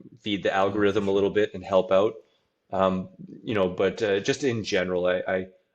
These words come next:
I try and share something. My, my favorite thing is actually the stories now. You know, like, it's funny because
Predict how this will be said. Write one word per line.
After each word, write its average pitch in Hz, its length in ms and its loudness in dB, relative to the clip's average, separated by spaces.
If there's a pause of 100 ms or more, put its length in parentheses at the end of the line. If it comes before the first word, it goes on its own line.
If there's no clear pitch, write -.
I - 60 -2
try 185 240 0
and 107 100 -2
share 98 260 2
something. 95 460 -4
My, 110 80 -2
my 135 140 0
favorite 170 360 2
thing 113 160 -2
is 98 100 -4
actually 98 260 0
the 90 80 -6
stories 95 460 -2
now. 85 380 -4
You 92 60 -6
know, 90 100 -2
like, 87 220 -4 (480)
it's 110 160 -4
funny 117 260 4
because 98 480 2